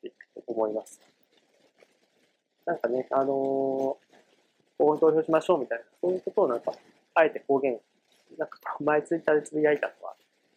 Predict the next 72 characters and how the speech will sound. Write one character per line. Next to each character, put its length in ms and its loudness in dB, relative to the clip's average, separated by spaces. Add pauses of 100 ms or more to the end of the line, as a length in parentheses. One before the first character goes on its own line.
ま 80 4
あ、 80 -4
多 100 6
分 80 2
僕 180 2
の 80 0
ツ 120 0
イ 40 2
ー 20 -8
ト 80 -6
見 140 -2
る 120 -2
と、 260 -2 (1080)
ど 120 4
の 100 0
党 300 0
を 60 -8
支 180 -4
持 100 -14
し-、 160 -18 (180)
支 220 -6
持 20 -14
し 140 -12
て 80 4
と 100 0
い 60 -2
う 80 -10
か、 260 -2
ど 80 0
の 100 0
党 220 4
に、 220 -4 (640)
ま 100 4
あ、 60 4
割 180 -2
と 80 0
こ 120 -6
う 40 -20
肩 200 2
入 100 2
れ 60 -2
し 20 -2
て、 160 0 (880)
別 120 -2
に 60 0
支 160 -4
持 100 0
し 60 -12
て 100 0
る 80 0
わ 80 -2
け 80 -4
じ 20 -2
ゃ 20 -2
な 40 -6
い 20 -10
で 20 -16
す 120 -6
け 20 -6
ど、 80 -4
ま 80 0
あ、 20 -4
肩 220 2
入 100 4
れ 80 0
し 100 -12
て 100 0
る 520 2
の 60 -2
は 120 0
間 100 -12
違 20 -20